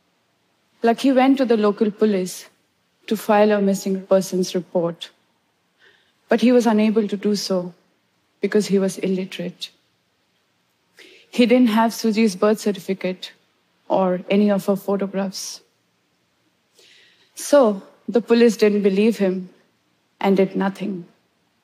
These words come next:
He tried again and again, but no luck. It was as if Suji never existed.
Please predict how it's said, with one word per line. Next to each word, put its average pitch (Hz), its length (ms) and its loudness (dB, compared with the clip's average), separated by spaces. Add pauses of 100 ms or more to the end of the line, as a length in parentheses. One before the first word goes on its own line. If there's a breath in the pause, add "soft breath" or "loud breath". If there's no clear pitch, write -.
(680)
He 214 160 2
tried 190 520 0 (840)
again 190 640 0 (800)
and 240 160 4
again, 185 480 0 (680)
but 196 160 0
no 190 160 0
luck. 185 440 -8 (1400)
It 247 140 0
was 247 160 4
as 214 240 2
if 196 120 0
Suji 214 440 -2
never 196 240 0
existed. 208 720 -4